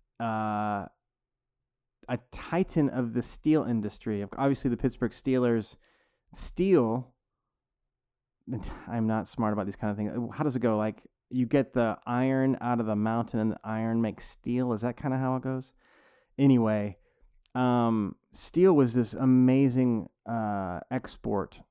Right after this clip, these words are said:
from Pittsburgh. Let's just say from, like, I'm guessing, but, like, eighteen hundred to probably, like, let's say, like, nineteen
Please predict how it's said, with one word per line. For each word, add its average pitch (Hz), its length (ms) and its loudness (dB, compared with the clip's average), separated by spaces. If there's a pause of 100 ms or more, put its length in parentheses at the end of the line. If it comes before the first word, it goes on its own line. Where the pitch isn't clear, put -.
(180)
from 120 300 0
Pittsburgh. 107 640 -2 (360)
Let's 123 200 -2
just - 280 -2
say 120 260 2
from, 113 220 0
like, 107 240 -4 (540)
I'm 104 120 -10
guessing, 98 400 -16
but, 98 60 -12
like, 101 180 -14 (140)
eighteen 117 640 -4
hundred 110 640 -2 (480)
to 107 640 2
probably, 147 460 -8
like, 101 320 -14 (840)
let's 113 160 -14
say, - 160 -6
like, 104 240 -10
nineteen 107 460 -6